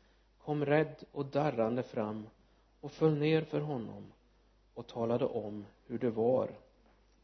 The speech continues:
Han sa till henne: "Min dotter, din tro har hjälpt dig. Gå i frid. Du är botad från ditt onda."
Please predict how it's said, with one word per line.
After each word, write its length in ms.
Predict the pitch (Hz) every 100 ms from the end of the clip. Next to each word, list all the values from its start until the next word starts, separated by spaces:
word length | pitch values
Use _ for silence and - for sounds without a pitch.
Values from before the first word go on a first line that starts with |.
| _ _ _
Han 160 | - 185
sa 240 | 175 175
till 140 | 175
henne: 360 | 170 151 123 123 - _ _ _ _ _ _ -
"Min 340 | 143 139 143 - -
dotter, 600 | 147 - - 110 104 113 - _ _ _ _
din 260 | 139 135 135
tro 520 | - 131 135 120 110 - _
har 160 | - 127
hjälpt 460 | 113 113 120 - -
dig. 280 | 90 90 - _ _ _ _ -
Gå 300 | 113 113 123
i 140 | 127
frid. 480 | - - 120 120 104 - _ _ _ _ _ _
Du 200 | - 131
är 80 | 139
botad 720 | 131 151 151 113 - - 147 143
från 280 | - 117 113
ditt 180 | 113
onda." 440 | 117 110 101 98